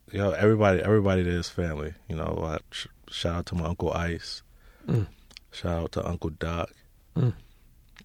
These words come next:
Speaker 1: Uh, shout out to Air Ross. Shout, shout out to Uncle Rock also.
Speaker 2: Mm-hmm.
Speaker 1: You know,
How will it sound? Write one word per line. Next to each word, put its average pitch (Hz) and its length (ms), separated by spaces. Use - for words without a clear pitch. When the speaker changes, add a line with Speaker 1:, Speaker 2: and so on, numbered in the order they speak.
Speaker 1:
Uh, 73 640
shout - 280
out 80 140
to - 160
Air 82 180
Ross. 78 640
Shout, 80 400
shout 87 240
out 85 120
to - 160
Uncle 107 340
Rock 90 360
also. 101 520
Speaker 2:
Mm-hmm. 143 360
Speaker 1:
You 95 60
know, 90 260